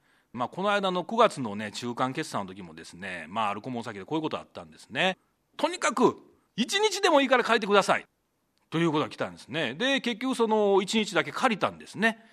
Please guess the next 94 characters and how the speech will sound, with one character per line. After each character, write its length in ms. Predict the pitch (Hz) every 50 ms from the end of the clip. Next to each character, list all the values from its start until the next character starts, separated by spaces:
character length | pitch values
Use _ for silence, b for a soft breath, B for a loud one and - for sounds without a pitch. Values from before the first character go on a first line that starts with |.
| b b b b _
「一 260 | - 165 160 - 202 208
日 100 | - -
だ 120 | 196 190
け 60 | 185
が 100 | 190 -
ほ 100 | - 135
ん 60 | 165
ま 120 | 214 254 302
に 80 | 370
一 100 | 392 392
日 160 | 508 494 453 392
で 100 | 165 156
え 20 |
え 40 | 175
の？」 120 | 165 143 120
っ 20 |
て 180 | - _ - 131
い 60 | 123
う 40 | 120
の 100 | 113 104
で、 80 | 104 98
こ 160 | - - 98
う 60 | 95
借 220 | - 143 139 107
り 40 | 95
て、 600 | - - 214 220 220 220 214 208 208 202 202 185
で、 120 | 143 123 -
返 180 | - 143 135
し 60 | 131
て 80 | - 120
し 80 | - 123
ま 120 | 101 95
っ 40 | -
た 80 | - -
と。 140 | _ _ b b b b b b -
ま 80 | 131
あ、 20 | 123
金 200 | - 208 196 196
利 60 | 185
わ 160 | 131 123 156
ず 80 | 190 214
か 140 | - 202
な 140 | 170 143 120
ん 60 | 107
で 60 | 92 95
す 80 | -
け 120 | - 110 92
れ 80 | 85
ど 80 | 82 85
も。 180 | 80 76 - b b b b b b b
ま 120 | 120 143 143
あ、 20 |
そ 140 | - 202 208
こ 100 | 269 302
は 120 | 285 240
で 100 | 156 135
す 100 | - -
ね、 240 | 120 139 143 135 120
あ 200 | 110 107 120 127
の、 140 | 127 131 123
決 200 | - 220 214 220
算 140 | - 208 202
月 160 | 165 139 127
が 80 | 104 101
違 260 | - - 208 208 208
う 60 | 190
か 80 | 175 -
っ 60 | -
た 100 | - 95
か 100 | - 113
ら、 140 | 147 196 196
そ 100 | - 170
う 20 |
い 20 | 151
う 20 |
こ 80 | 156 127
と 80 | 104
が 80 | 85 87
で 100 | 113 117
き 80 | 113
た 100 | - 85
ん 60 | 78 -
で 100 | - -
す 80 | -
ね。 240 | 143 196 233 262 B B B B B B -
だ 140 | 190 165
か 60 | - -
ら、 60 | - _
決 220 | - - 349 320 -
算 340 | - - 320 311 392 381 285
月 220 | 247 220 - 208
が 100 | 196 165
も 220 | 156 202 330 415
し、 500 | - - - 262 247 202 143 101 - b